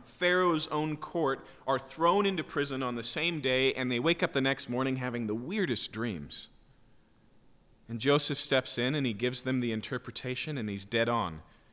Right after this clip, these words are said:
He says, "Your dream means you're going to be restored in three days. Your dream means you're gonna be put to death in three days." And it happens. And the one who's restored, he says, "Hey, just when you stand before Pharaoh, remember me. Maybe this is my ticket out." And the guy forgets.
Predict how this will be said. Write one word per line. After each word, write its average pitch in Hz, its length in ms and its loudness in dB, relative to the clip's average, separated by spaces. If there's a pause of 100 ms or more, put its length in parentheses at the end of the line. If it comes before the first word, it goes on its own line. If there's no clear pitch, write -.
(300)
He 104 80 -6
says, 104 280 -2
"Your 143 240 2
dream 143 320 4
means 135 320 4
you're 127 100 2
going 127 220 4
to 113 40 2
be 101 120 -2
restored 131 440 0
in 147 80 0
three 143 220 0
days. 135 380 2
Your 139 160 2
dream 131 260 4
means 123 240 4
you're 110 100 0
gonna 107 160 0
be 95 120 0
put - 180 -4
to 92 80 -6
death 107 300 4
in 87 80 -6
three 85 180 -10
days." 67 400 -10 (640)
And 143 80 0
it 131 80 2
happens. 151 600 0 (380)
And 160 120 6
the 175 80 8
one 196 160 10
who's 175 260 6
restored, 165 840 4 (240)
he 156 80 -2
says, 156 220 0
"Hey, 185 240 0
just 151 240 -6 (100)
when 147 140 -6
you 156 80 -4
stand 190 300 0
before 156 420 0 (140)
Pharaoh, 131 260 2
remember 120 480 0
me. 101 160 -2
Maybe 120 240 0
this 117 240 -2
is 107 140 -6
my 101 120 -2
ticket 104 320 -4
out." 113 300 -2
And 143 100 -4
the 147 40 2
guy 135 160 8
forgets. - 560 -4